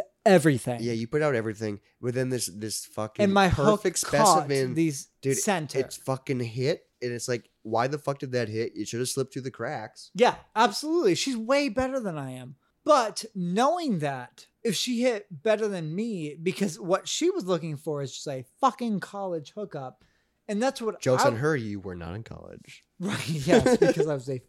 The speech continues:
Speaker 1: fucking piece of shit who dropped out. And that's what,
Speaker 2: Amen.
Speaker 1: that's what I was looking for. We just fucking, our hookups interacted in a way. It was like,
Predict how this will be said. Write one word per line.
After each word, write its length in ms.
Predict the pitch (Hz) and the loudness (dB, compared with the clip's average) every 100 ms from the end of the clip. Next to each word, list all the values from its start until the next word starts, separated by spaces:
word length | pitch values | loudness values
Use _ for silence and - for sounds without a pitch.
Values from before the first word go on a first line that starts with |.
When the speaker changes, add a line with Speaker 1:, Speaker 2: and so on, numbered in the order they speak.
| - | -14
Speaker 1:
fucking 320 | - 180 160 | -12 -8 -8
piece 180 | 185 147 | -8 -10
of 80 | 127 | -10
shit 220 | - 143 | -8 -8
who 80 | 127 | -8
dropped 340 | 139 139 - | -8 -10 -8
out. 220 | 160 139 - - - - - | -8 -8 -10 -10 -10 -10 -4
And 300 | 226 202 175 | 0 0 2
that's 180 | 175 175 | 6 8
what, 80 | 190 | 10
Speaker 2:
Amen. 380 | 156 120 110 110 - _ | 10 8 6 2 -8 _
Speaker 1:
that's 220 | 220 202 | 4 4
what 100 | 202 | 2
I 200 | 160 165 | -2 0
was 180 | 240 175 | 2 2
looking 200 | 160 143 | -4 -6
for. 360 | 127 139 135 135 | -8 -10 -8 -10
We 300 | 151 160 208 | -6 -4 -2
just 340 | 180 214 - - _ 156 - | 0 0 -2 -14 _ -20 -8
fucking, 420 | 247 208 226 202 - | -6 -6 -6 -8 -4
our 160 | 196 180 | -2 -2
hookups 560 | - 233 220 190 - 196 | -2 -6 -2 -2 -2 -8
interacted 580 | 180 165 170 185 196 | -4 0 0 -2 -6
in 80 | 165 | -6
a 40 | 151 | -6
way. 160 | 143 | -4
It 40 | 143 | -4
was 140 | 139 | -6
like, 180 | 151 - | -8 -10